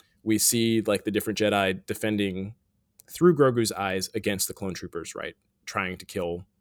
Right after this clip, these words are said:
the Jedi in Order sixty-six. There is a crest on the wall, and I wanna point out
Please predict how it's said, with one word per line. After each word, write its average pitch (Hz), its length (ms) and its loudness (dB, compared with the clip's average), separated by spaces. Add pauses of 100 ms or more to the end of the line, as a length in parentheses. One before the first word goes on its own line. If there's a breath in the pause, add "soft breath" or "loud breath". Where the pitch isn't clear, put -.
(120)
the 101 60 -4
Jedi 87 340 -6
in 101 140 -8
Order 87 180 -10
sixty-six. - 680 -6 (1000 soft breath)
There 127 340 8
is 143 200 2
a 107 120 0 (120)
crest - 640 0 (160)
on 135 160 2
the 147 80 4
wall, 107 320 4
and 120 100 0
I 135 40 4
wanna 185 240 4
point 202 280 0
out 131 260 0